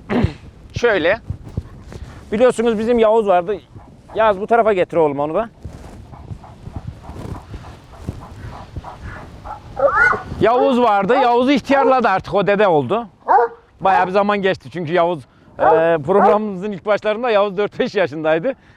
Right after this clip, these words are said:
Kaç yıldır art-, Ya-, Yavuz artık yaşlandı. Yavuz'dan işte panter oldu. Panterden büke oldu. Ee, sonra bükenin küçük kardeşleri var burada. Sonra bir de bükenin yavruları var.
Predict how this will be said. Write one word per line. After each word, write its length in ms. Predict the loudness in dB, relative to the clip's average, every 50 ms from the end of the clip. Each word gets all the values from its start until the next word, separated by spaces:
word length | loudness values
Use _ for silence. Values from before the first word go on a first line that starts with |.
| _ -4 0
Kaç 240 | 0 0 0 -2
yıldır 240 | -6 -8 -6 -4 -2
art-, 260 | 0 0 -2 -2 -2
Ya-, 240 | -2 -2 0 -2 -2 -4
Yavuz 300 | -4 -2 -2 -2 0 -2
artık 300 | -2 -2 -4 -6 -4 0
yaşlandı. 540 | 0 0 0 0 2 2 4 4 2 2 -2 -6 _ _ _ -4 0 2 2 0 0 -6 -6 -2
Yavuz'dan 460 | 2 2 2 2 0 0 -2 -4 -4 _ -14
işte 200 | -12 -8 -8 -6
panter 420 | -4 -4 -4 -4 -4 -2 -2 -2 -2
oldu. 440 | -2 -4 -4 -4 -4 -4 -4 -4 -6 _ _ _ _ _ _ -20 _ -2
Panterden 640 | 0 0 0 2 4 4 4 4 4 2 2 0 -2 -8 -16 -20 -20 -20 -20 -16
büke 320 | -12 -12 -6 0 2 2 2
oldu. 540 | 2 2 0 -4 -4 -2 -2 0 0 0 -2 -6 -18 -20 -18 -16 -12 -10 -10 -10 -10 -12 -14 -12 -10 -6
Ee, 360 | -2 0 2 2 2 2 2 2
sonra 380 | 2 2 2 2 2 0 -2
bükenin 320 | -4 -2 -2 -2 -2 -2 -6
küçük 220 | -8 -12 -6 -2
kardeşleri 540 | 0 0 0 0 -2 -4 -2 -4 -2 0 0
var 200 | 0 0 -2 -4
burada. 360 | -8 -6 -2 0 0 0 -2 -4 _ -20 _ -6
Sonra 340 | -2 0 2 2 2 2
bir 60 | 2 0
de 120 | 0 0
bükenin 300 | -2 0 0 0 0 2
yavruları 540 | 2 4 4 4 2 2 2 2 2 2 2
var. 200 | 2 2 0